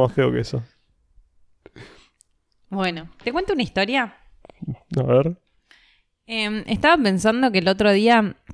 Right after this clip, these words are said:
Speaker 2: eh, hace como cuatro semanas en un podcast,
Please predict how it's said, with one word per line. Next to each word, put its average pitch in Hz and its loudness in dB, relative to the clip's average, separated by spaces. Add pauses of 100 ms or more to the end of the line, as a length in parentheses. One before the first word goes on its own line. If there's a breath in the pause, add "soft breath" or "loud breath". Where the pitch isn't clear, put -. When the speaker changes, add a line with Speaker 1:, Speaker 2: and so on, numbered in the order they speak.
(840)
Speaker 2:
eh, 160 0
hace 165 0
como 160 0
cuatro 202 2
semanas 185 0
en 165 0
un 170 -4
podcast, 180 -2